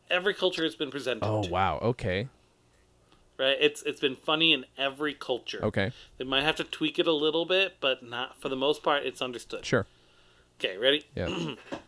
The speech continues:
Speaker 1: two guys are going hunting, wearing camouflage. Okay. One guy shoots the other guy and goes,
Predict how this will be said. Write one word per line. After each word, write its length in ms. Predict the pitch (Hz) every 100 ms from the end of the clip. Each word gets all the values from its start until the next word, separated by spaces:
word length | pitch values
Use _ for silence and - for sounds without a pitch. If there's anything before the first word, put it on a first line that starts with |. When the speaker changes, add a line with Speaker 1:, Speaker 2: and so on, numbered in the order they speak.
| _ _ _ _ _
Speaker 1:
two 300 | - 180 202
guys 680 | 180 151 127 123 120 - - - _ _ _ _ _
are 80 | -
going 300 | 113 139 131
hunting, 460 | 123 117 98 - - - _ _ _ - _ - - - - - - -
wearing 380 | 123 127 120
camouflage. 840 | 120 139 113 104 - - - - - _ _ _ _ _ _ _ -
Okay. 180 | 117 110 - _ _ _ _ _ _ _ _ _
One 240 | 147 214
guy 520 | 202 190 175 170 170 - - - _ _ _ _ _ _ _ - _ _ _ _ _ _ _ _ -
shoots 440 | - 196 208 -
the 160 | 202 180
other 160 | 151
guy 480 | 127 117 113 110 107 - _
and 100 | 139
goes, 180 | 131 127